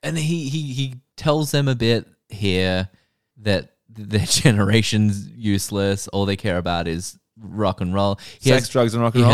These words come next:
Speaker 1: has
Speaker 2: again.
Speaker 1: a gag here where he says, um, "All you guys think about is sex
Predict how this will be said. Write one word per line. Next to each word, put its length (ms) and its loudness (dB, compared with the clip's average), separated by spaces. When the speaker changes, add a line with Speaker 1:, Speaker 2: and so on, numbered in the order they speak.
Speaker 1:
has 20 4
Speaker 2:
again. 140 2
Speaker 1:
a 20 4
gag 220 2
here 360 0
where 180 -2
he 160 -6
says, 420 -8
um, 420 -4
"All 120 2
you 140 2
guys 340 -4
think 200 -4
about 400 -6
is 300 -6
sex 840 -6